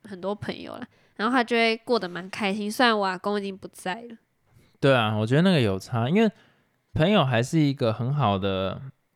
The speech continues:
Speaker 2: 社会上面的支撑力啦，就是在精神层面上。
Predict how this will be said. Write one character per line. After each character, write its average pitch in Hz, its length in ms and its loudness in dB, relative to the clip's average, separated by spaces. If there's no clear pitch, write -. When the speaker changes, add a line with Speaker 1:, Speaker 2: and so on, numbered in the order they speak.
Speaker 2:
社 160 340 4
会 139 220 4
上 127 220 -2
面 123 180 -2
的 95 80 -2
支 110 240 0
撑 104 320 0
力 98 160 -2
啦， 53 240 -16
就 139 100 -6
是 143 80 0
在 143 180 0
精 135 260 -4
神 101 220 -2
层 101 160 -4
面 98 240 0
上。 - 240 -4